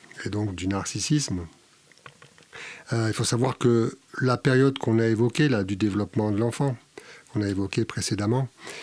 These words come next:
euh, c'est aussi celle qui est associée, euh,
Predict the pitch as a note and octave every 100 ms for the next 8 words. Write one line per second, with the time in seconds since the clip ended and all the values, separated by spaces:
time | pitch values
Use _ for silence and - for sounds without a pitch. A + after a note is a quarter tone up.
0 | - - A2+ A2 A2 G2+ A2+ - - C#3
1 | C3+ C3 - C#3+ C3+ - - - C3+ C3+
2 | C#3+ C3+ A#2+ - - - - B2+ A#2 C3
3 | A#2 - B2+ - - C3 B2+ C3 A#2+ A2
4 | G#2+ G#2+ G2+ G2+